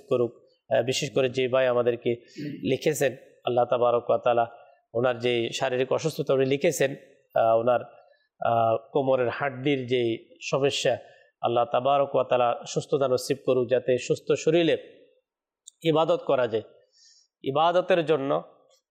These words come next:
শারীরিক সুস্থতার অবশ্যই প্রয়োজন রয়েছে। যখনই আমরা, আহ, শারীরিক সুস্থতার জন্য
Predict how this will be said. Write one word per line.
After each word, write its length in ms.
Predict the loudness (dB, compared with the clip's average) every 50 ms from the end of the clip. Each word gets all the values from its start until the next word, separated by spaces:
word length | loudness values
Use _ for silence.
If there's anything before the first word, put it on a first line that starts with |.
| _ -14
শারীরিক 400 | -8 -4 -2 0 0 0 0 -2
সুস্থতার 500 | -2 -8 -10 -4 -4 -2 0 0 -2 -2 -4 -10 -20 _ _ _ _ _ _ -4
অবশ্যই 360 | -2 0 0 -2 0 -2 -2
প্রয়োজন 460 | 0 2 2 2 2 2 0 -2 -2 -4
রয়েছে। 380 | -6 -6 -6 -8 -10 -14 -16 -18 _ _ _ _ _ _ _ _ _ _ -4 -4
যখনই 300 | -2 0 0 2 2 2
আমরা, 260 | 0 0 0 0 -2
আহ, 880 | -2 -4 -8 -20 _ _ _ _ _ -6 -4 -2 -2 -2 -2 -4 -6 -6 -8 -10 -6
শারীরিক 340 | -2 -2 -2 0 -2 -2 -2
সুস্থতার 540 | -2 -4 -4 -4 -2 -6 -2 -2 -2 -2 0
জন্য 340 | -4 -4 -4 -4 -6 -8